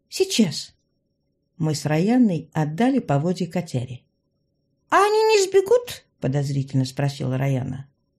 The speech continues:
«Наколдую, не сбегут». Мужчина пожал плечами и повёл лошадей к деревьям. «И сами никуда не денутся, и не украдёт никто,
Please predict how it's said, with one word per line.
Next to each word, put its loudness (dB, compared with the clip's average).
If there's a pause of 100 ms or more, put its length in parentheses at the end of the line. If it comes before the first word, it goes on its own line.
(140)
«Наколдую, 2
не -4
сбегут». -8 (320)
Мужчина -4
пожал -4
плечами 2
и 4
повёл 0
лошадей -4
к -4
деревьям. 0 (440)
«И -10
сами 2
никуда 0
не 2
денутся, -2
и 2
не 8
украдёт -4
никто, -8